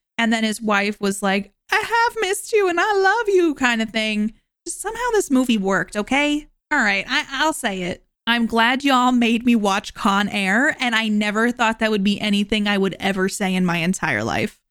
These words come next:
You know what? I'm, like, more curious about other Nick Cage movies now. So if you have any recommendations for other Nick Cage movies, let me know.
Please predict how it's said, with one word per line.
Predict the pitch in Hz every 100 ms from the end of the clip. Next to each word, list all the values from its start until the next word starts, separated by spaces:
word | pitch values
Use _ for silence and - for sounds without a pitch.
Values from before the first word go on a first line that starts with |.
| -
You | 277
know | 294
what? | 302 349
I'm, | 240 262 294
like, | 285 269
more | 254 247 277
curious | 269 277 294 302 311
about | 254 294 277
other | 262 285
Nick | 285 277
Cage | - 339 -
movies | 240 196 202 202
now. | 190 156
So | 196 226 220 226 -
if | 233
you | 233 226
have | 262 440
any | 392
recommendations | 220 202 214 214 214 208 220 214 -
for | -
other | 208 233
Nick | 220 -
Cage | - 233 220
movies, | 233 254 277 330 - _ _ -
let | 220
me | 233 247
know. | 285 247 -